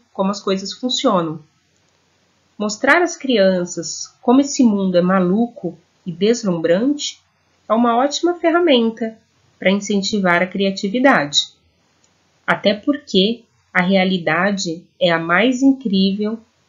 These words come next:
do que as ficções que vemos por aí. Esses dias eu soube que, na Amazônia, existem borboletas que bebem lágrimas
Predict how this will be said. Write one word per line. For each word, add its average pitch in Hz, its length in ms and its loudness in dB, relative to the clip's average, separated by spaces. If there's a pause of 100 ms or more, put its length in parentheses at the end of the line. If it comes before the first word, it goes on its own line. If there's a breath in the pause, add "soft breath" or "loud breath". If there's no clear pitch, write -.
do 196 100 -2
que 190 120 -6
as 190 180 -2
ficções 180 960 -4
que 185 100 -8
vemos 165 300 -4
por - 180 -6
aí. 185 260 0 (960)
Esses 240 420 2
dias 175 640 -2 (100)
eu 175 120 -2
soube 180 600 -2
que, 143 300 -2 (360)
na 190 260 2
Amazônia, 147 720 -2 (420)
existem 196 520 -4
borboletas 160 1040 -4 (340)
que 202 120 -10
bebem 196 460 2
lágrimas 190 840 0